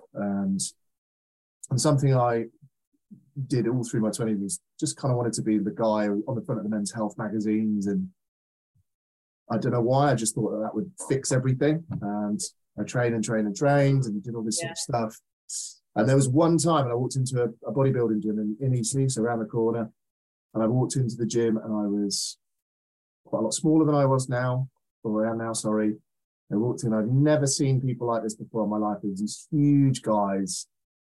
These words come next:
Speaker 1: all just like bowling ball shoulders. Um,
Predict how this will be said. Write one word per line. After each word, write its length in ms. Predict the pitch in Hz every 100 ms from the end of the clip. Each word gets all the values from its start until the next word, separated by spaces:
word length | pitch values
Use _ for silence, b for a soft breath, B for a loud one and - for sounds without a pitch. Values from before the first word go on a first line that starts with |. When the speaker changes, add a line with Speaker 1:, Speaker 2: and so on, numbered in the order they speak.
| _ _ _ _ _ -
Speaker 1:
all 260 | 139 131
just 300 | 127 123 -
like 100 | 117 110 -
bowling 400 | 135 135 135 123
ball 240 | 113 113 110
shoulders. 800 | - 107 104 104 98 - - - -
Um, 480 | 92 98 95 101